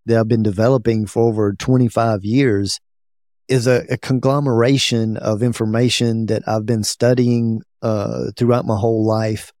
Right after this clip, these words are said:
looking at things differently, having many, many conversations with many different types of people, studying many different types of spiritual paths, religions, to have as wide of a view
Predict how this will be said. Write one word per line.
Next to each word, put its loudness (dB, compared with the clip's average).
looking 4
at -4
things 2
differently, 0
having 2
many, 4
many 2
conversations -2
with -6
many 0
different -2
types -4
of -16
people, -2
studying 0
many 4
different -2
types -4
of -2
spiritual -2
paths, -2
religions, 0
to 0
have 0
as 0
wide 0
of -2
a -2
view 2